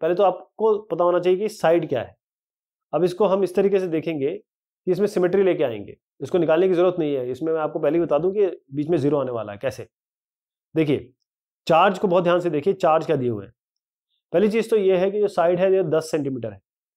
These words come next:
डायगोनल कितने हैं यहाँ से यहाँ तक? ये डायगोनल कितना है, मैं ऐसे बताता हूँ आपको। ये साइड है दस, ये साइड है दस, ये कितना होगा? दस स्क्वायर प्लस दस स्क्वायर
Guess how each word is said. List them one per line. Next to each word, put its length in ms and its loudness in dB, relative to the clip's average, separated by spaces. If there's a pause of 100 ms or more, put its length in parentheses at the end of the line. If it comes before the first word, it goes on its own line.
(360)
डायगोनल 340 2
कितने 220 -2
हैं 80 2
यहाँ 140 0
से 100 -4
यहाँ 120 -2
तक? 200 -14 (760)
ये 60 -4
डायगोनल 260 2
कितना 200 -2
है, 120 -10 (500)
मैं 60 -6
ऐसे 140 -4
बताता 260 -8
हूँ 80 -12
आपको। 220 -20 (540)
ये 80 4
साइड 240 2
है 60 2
दस, 440 -4 (1300)
ये 140 2
साइड 220 2
है 60 2
दस, 420 -6 (1040)
ये 60 -2
कितना 180 2
होगा? 200 2
दस 180 0
स्क्वायर 220 0
प्लस 140 0
दस 160 0
स्क्वायर 320 -6